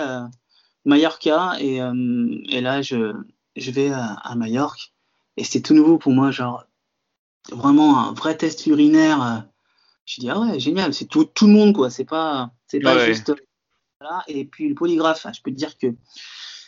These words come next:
Speaker 1: bah, tu, tu l'as vécu toi aussi, mais
Speaker 2: Bah oui.
Speaker 1: sauf que moi, je suis vraiment pas préparé. Et, euh, et c'était un peu, c'est un peu déstabilisant parce que, euh,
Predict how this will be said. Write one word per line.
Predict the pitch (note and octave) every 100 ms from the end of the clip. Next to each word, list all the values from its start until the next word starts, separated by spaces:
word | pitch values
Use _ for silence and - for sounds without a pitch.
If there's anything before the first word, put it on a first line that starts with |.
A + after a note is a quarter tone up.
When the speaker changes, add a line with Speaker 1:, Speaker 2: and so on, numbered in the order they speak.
| _
Speaker 1:
bah, | C3
tu, | - C#3
tu | -
l'as | B2+
vécu | C3+ C3 D3+
toi | D#3
aussi, | - G#3
mais | D3 C3
Speaker 2:
Bah | C3+ B2
oui. | D3+
Speaker 1:
sauf | D3
que | D#3+
moi, | C#3 C3+ _
je | _
suis | _ -
vraiment | D#3+
pas | E3 D#3+
préparé. | D#3+ E3+ F3+ G#3+ G#3+ _ -
Et, | C#3+ C3+
euh, | C3+ C3 C3 - - -
et |
c'était | C#3+ -
un | C#3+
peu, | D3 F#3+
c'est | D#3 D3
un | C3
peu | E3+
déstabilisant | E3 - D3+ D#3 F3+ G#3+
parce | G#3 -
que, | C3+
euh, | B2+ B2+ B2 A#2+ G#2+